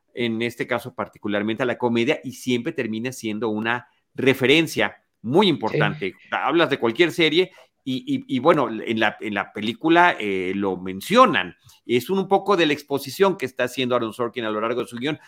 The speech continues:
Speaker 1: Nos está explicando muchas cosas y nos dice cómo es la primera vez que hacen un programa televisivo con tres cámaras y que esas tres cámaras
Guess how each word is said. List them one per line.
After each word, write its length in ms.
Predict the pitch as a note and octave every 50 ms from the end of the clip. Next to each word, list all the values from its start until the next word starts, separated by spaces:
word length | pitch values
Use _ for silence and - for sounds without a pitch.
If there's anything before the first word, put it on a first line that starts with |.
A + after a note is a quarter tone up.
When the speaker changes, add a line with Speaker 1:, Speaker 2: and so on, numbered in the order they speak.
| _ _ _
Speaker 1:
Nos 280 | C#3+ D3+ D3+ C#3 -
está 220 | D3 C3 - - D3+
explicando 600 | C#3 - - - D3 - - D3 C#3+ D3 D3 C#3+
muchas 360 | C3 C#3 C3+ - C3+ B2 -
cosas 400 | - B2+ C#3 C3 - F#2 - - _ _ - _ _ -
y 100 | A#2 B2
nos 160 | C3+ C#3 C3+
dice 260 | D#3 F3 D#3+ F#3+ F3+
cómo 280 | - D#3+ D#3+ D#3+ E3+ F#3
es 60 | F3
la 140 | E3+ C#3+ C#3+
primera 460 | - C3+ B2+ C3+ D#3 F3+ F#3 F#3 E3+
vez 380 | D3+ D3 C3 A#2 - - - _ _ _ _ _ _
que 140 | _ C#3+ D3+
hacen 280 | E3 E3 D#3 F3 D#3+ E3
un 100 | E3+ E3
programa 440 | E3 D#3+ C#3+ D3 D3+ D#3 D#3 D3+ D3+
televisivo 720 | D3+ C#3 B2 A#2+ A#2 A2 - - C#3+ C#3+ C3 A#2+ G#2+ -
con 280 | - A2 G#2+ G#2+ G#2 -
tres 300 | - D3+ F3+ G3 G3 -
cámaras 560 | - D3 B2+ A2+ G2+ F2+ F2+ F2+ - - _ _ _ _ _ _ _ _ _
y 140 | _ C#3 C3
que 120 | - F#3+
esas 340 | F#3+ F3+ G#3 G3+ - - _ _
tres 260 | D#3+ F3+ F#3+ E3+ -
cámaras 540 | - E3 D#3 D3 C#3+ C#3 C#3 C#3+ C#3 -